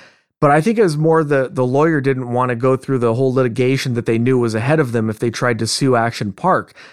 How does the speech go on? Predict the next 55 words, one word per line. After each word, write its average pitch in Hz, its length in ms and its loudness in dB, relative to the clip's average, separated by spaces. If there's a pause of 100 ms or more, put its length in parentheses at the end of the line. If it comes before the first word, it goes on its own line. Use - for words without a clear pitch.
(240)
They 131 80 2
knew 147 200 2
that 135 160 0
if, 147 340 -6
even 160 220 0
if 151 120 -2
they 123 140 0
did 147 240 0
win, 120 260 0
it 120 60 0
was 127 140 0
gonna 127 160 0
be 117 160 0
a 110 40 0
very 127 300 0
long 113 260 -2
road 110 380 -2
to 120 120 -6
win 139 220 0
that 101 220 -2
lawsuit. 95 480 -8 (480)
And 131 240 0
there's, 156 320 2 (100)
I 147 80 -2
mean, 160 160 2
a 147 80 -2
lot 190 240 2
of 240 80 2
these 175 160 -2
cases, 147 480 -2
you 147 100 0
could, 135 220 -4 (100)
you 160 200 -4
could 165 100 -4
go 156 140 4
into 135 120 0
a 120 60 0
lot 127 240 -2
more 120 160 -2
depth, 104 400 -6
but 123 120 -2
we're 143 140 0
gonna 156 140 0
skip 135 340 -4
over 123 280 2
them 113 300 -2
pretty 127 260 -4
quickly 113 400 -4
'cause 110 180 -6
we're 113 100 -4
getting 117 220 -4
on 110 140 -2
in 101 80 -6
time 110 280 -2
here. 104 200 -4